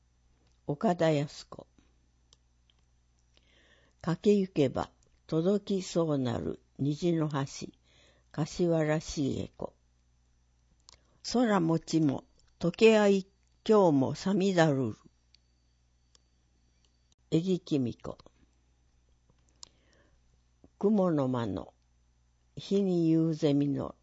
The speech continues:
高ぶれり。千社銀。美術館短歌講座八月作品。谷本文子選。夏銀河、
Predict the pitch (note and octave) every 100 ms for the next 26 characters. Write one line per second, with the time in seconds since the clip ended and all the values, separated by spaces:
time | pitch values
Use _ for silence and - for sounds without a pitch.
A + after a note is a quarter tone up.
0 | _ - A2 E3 E3 E3 C#3 B2+ - -
1 | _ _ _ _ _ - - F3+ D#3+ C#3
2 | G#2+ A#2+ B2 - - _ _ _ _ _
3 | _ _ _ _ _ _ _ _ _ _
4 | _ _ - G#3 B3 B3 A#3 - D#3+ -
5 | - - A3+ G#3+ G#3 A3+ - D#3 C3 E3
6 | - - - G#3+ G#3+ G#3+ - - F3 -
7 | B2+ B2+ - _ _ _ _ _ _ _
8 | _ _ G3 G#3 A#3+ A3+ F3 - C3 D3
9 | F#3+ F3+ C#3+ - A#2+ - B2 - _ _
10 | _ _ _ _ _ _ _ - G3 -
11 | A#3+ G#3+ G#3+ D#3+ C3+ B2+